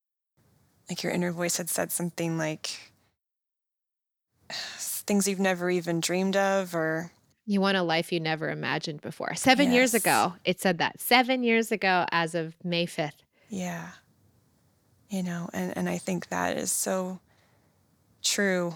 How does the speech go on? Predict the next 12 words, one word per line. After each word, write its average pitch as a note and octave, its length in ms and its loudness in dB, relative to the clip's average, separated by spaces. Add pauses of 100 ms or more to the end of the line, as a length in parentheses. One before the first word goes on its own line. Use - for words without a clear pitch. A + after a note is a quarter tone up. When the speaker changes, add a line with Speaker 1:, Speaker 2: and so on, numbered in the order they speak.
(140)
Speaker 1:
<laughs> - 140 -10
I B3 520 6
don't A#3+ 160 6
know, G#3+ 200 6
like, G#3 320 0 (340)
maybe G#3 220 4
in F#3+ 100 4
all F3+ 220 4
of E3+ 100 0
our E3 140 4
lives E3 720 0 (920)
that F3+ 320 -2